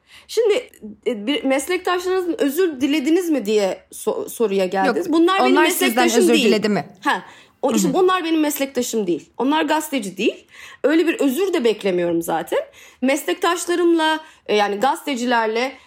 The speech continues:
Speaker 1: anlaşamadığımız konularda yine çok tartıştık. E, birbirimize kabalık ettiğimiz şeyler olduysa özür de dilemişizdir. Benim şu anda hiçbir gazeteci arkadaşımla, e, ne bir, e, şeyim var, "Ay çok ayıp etti." diyebileceğim biri.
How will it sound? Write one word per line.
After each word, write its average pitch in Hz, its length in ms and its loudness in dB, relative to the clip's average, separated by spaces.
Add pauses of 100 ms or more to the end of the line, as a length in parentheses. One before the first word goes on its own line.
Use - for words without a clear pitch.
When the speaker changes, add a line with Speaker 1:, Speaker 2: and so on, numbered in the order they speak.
(140)
Speaker 1:
anlaşamadığımız 269 720 -2
konularda 254 460 0 (120)
yine 370 260 2
çok 269 240 -4
tartıştık. 202 580 -4 (300)
E, 226 240 2
birbirimize 294 720 0
kabalık 311 400 0
ettiğimiz 247 440 -4
şeyler 262 260 0
olduysa 226 500 -2 (380)
özür 262 320 0
de 226 120 -2
dilemişizdir. 208 640 -2
Benim 269 180 0
şu 285 140 -2
anda 277 220 0 (240)
hiçbir 302 340 -2
gazeteci 240 400 -2
arkadaşımla, 214 760 -2 (240)
e, 190 160 -4
ne 240 260 0
bir, 294 260 -2
e, 165 280 -6
şeyim 262 380 0
var, 285 340 -4 (320)
"Ay 202 180 0
çok 262 200 -4
ayıp 226 220 2
etti." 208 260 -2
diyebileceğim 202 640 0
biri. 220 200 0